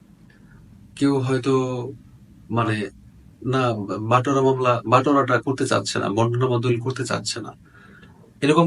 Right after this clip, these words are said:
কিন্তু, মানে, প্রবলেমই বেশি। এই দুই, দুই ধরনের আর কি, যে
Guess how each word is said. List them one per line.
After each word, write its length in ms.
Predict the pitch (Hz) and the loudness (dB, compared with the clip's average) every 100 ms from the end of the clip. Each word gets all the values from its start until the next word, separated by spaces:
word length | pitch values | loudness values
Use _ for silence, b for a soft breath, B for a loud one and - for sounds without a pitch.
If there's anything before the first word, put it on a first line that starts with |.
| 151 | 4
কিন্তু, 260 | 147 131 135 123 120 - - 78 | 0 0 0 -2 -6 -16 -16 -4
মানে, 160 | 104 104 - | -2 -2 2
প্রবলেমই 420 | 127 120 123 127 110 | 4 6 2 2 2
বেশি। 260 | 107 - - - b b b - _ - - 151 | 0 -2 -6 -14 b b b -20 _ -20 -4 2
এই 80 | 143 | 6
দুই, 100 | 143 139 | 6 6
দুই 100 | 135 | 4
ধরনের 360 | 139 113 101 95 95 | 4 2 2 0 -2
আর 80 | - | -2
কি, 80 | 160 | -2
যে 60 | 147 | 0